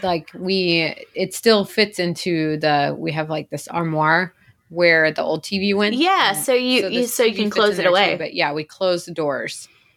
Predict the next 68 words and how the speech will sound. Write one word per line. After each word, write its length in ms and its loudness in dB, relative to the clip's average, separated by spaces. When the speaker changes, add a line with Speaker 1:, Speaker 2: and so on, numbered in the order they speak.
Speaker 1:
So 160 -8
then 180 0
the 80 0
doors 300 4
are 60 4
closed, 560 2
and 120 -2
it's 200 -6
just 180 -6
a 60 -4
nice 260 2
piece 240 -6
of 100 -8
furniture 460 2
that's 240 -2
in 120 0
there. 380 2
And 440 -2
we 80 -2
have 160 0
other 220 4
stuff 280 -4
in 140 -2
the 180 -2
drawers 500 0
and, 320 -4
you 60 -4
know, 140 -6
things 260 -8
like 200 -6
that. 260 -4
So 120 -8
it's 160 -10
not, 240 -4
it's 200 2
just, 260 -2
you 160 -6
know, 120 -4
it 100 -6
can 160 -6
be 140 -2
there, 240 2
but 160 -2
it's 340 -8
not, 300 -4
like, 160 -6
staring 480 -6
at 140 -4
us, 280 0
<laughs> 300 -10
waiting 340 2
for 140 0
us 160 -4
to 60 -2
use 260 0
it. 200 -2
It's, 300 -8
like, 400 -8
out 180 2
of 120 -4
sight, 400 -2
and 180 -6
we 100 -6
can 360 -4
do 240 0
other 220 2
things 540 -4
and 280 -6